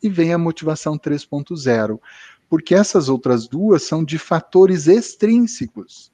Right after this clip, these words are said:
que é o bônus, que é o salário mais alto,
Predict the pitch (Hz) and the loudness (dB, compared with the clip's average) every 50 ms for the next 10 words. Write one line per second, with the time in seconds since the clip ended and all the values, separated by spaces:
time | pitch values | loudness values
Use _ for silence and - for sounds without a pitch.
0 | _ _ _ _ _ _ _ _ _ - 175 156 165 151 135 131 151 160 165 160 | _ _ _ _ _ _ _ _ _ -2 0 0 0 -2 -2 0 0 2 2 2
1 | 156 147 143 143 147 139 - - - - 160 143 143 139 - - 156 147 139 143 | 2 0 -4 -6 -8 -10 -12 -18 -8 -4 -2 -2 -2 -4 -6 -4 -4 -2 0 0
2 | 143 139 143 143 143 143 147 139 127 143 143 147 143 131 131 131 - - 143 135 | 0 0 0 -2 -2 -4 -4 -4 -2 -2 0 2 2 2 0 -2 -6 -10 -12 -12